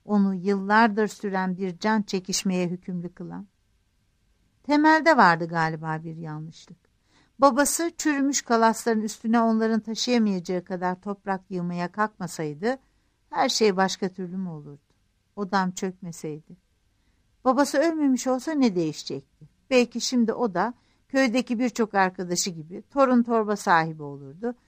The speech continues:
Kahvede pişpirik oynardı. Karısı tezek karar ya da kazanda pekmez kaynatırken Mehmet Ağa ile parti kavgası yapardı. Polis olmayı o istememişti ki. O tombil tamircisinin yanında çıraklık yapmayı da istememişti.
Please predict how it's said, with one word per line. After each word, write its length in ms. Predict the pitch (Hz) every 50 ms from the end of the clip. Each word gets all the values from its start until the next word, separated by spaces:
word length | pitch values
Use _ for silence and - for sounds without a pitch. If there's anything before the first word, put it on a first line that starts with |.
| _ _ _ _
Kahvede 440 | - 277 269 247 220 240 220 214 220
pişpirik 560 | 220 - 202 - - - 208 180 185 185 -
oynardı. 600 | 147 143 156 151 143 139 139 143 160 196 233 247 _ _ _ _ _ _ _
Karısı 420 | - 269 254 247 233 - - 240
tezek 480 | - - 254 240 202 233 233 233 - _
karar 400 | - 156 147 165 196 226 269 269 _
ya 220 | 254 233 226 220 185
da 120 | 208 202
kazanda 460 | - 220 208 196 202 196 202 214 254
pekmez 520 | 240 - 262 247 - - 226 233 226 - -
kaynatırken 800 | - 175 165 165 165 156 147 - 170 156 _ - 233 262 285 - _ _ _ _ _ _ -
Mehmet 460 | 233 262 247 233 226 240 233 233 202
Ağa 200 | 185 175 165 165
ile 200 | 170 190 233 240
parti 420 | - - 240 233 226 226 - -
kavgası 500 | - 160 147 147 156 156 151 - - -
yapardı. 540 | 151 147 160 - 165 160 156 147 _ _ _ _ _ _ _ _ _ _ _ _ _ _ _ _ _ _ _ _ _ _ _ _ _ _ _ _ _ _ _
Polis 340 | - 359 339 359 349 -
olmayı 420 | 381 370 339 311 285 277 240 226 226
o 120 | 226 226
istememişti 800 | 220 233 - - - 262 254 233 214 190 175 - - - - 208
ki. 260 | _ - 175 175 180 _ _ _ _ _ _ _ _ _ _ -
O 100 | - 254 -
tombil 320 | 320 320 302 302 320 302
tamircisinin 760 | - - 285 262 254 240 240 233 202 190 202 - - 214 226
yanında 420 | 226 226 220 214 214 214 202 220 220
çıraklık 580 | 220 - 247 247 247 240 240 - 233 _ -
yapmayı 460 | 254 254 240 - 233 254 254 254 233
da 60 | 208 185
istememişti. 840 | 165 - - - - 160 156 151 147 147 170 - - - _ _